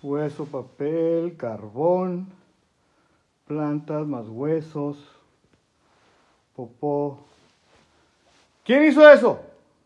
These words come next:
¿Quién? A ver, ¿quién lo hizo? ¿Quién lo hizo? ¿Eh? ¿Cuál de ustedes dos? ¿Quién?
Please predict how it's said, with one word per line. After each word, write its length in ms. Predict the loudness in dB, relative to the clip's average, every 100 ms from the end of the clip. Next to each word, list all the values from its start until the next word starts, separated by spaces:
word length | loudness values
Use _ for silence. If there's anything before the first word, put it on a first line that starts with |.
| _ _ _ _ _ _ _ _
¿Quién? 520 | 2 6 6 4 -6 -16 _ _ _ _ _ -6
A 80 | 2
ver, 280 | 4 4 0 -20 _ _ _ -20 -20 -8
¿quién 160 | 0 2
lo 80 | 2
hizo? 340 | 2 -2 -4 -14 _ _ _ _ _ _ _ _ -20 _ -4
¿Quién 140 | 0
lo 100 | 2
hizo? 300 | 0 -2 -10 -16 _ _ _ _ _ _ _ _ _ _ _
¿Eh? 280 | -2 0 -2 -14 _ _ _ _ _ _ _ _ _ -4
¿Cuál 180 | 0 0
de 60 | 0
ustedes 340 | 0 2 2
dos? 220 | 2 -2 -10 _ _ _ _ _ _ _ _ _ _ _ _ _ _ _ _ _ _ _ _ _ _ _ _ _ _ -10
¿Quién? 340 | -6 -6 -8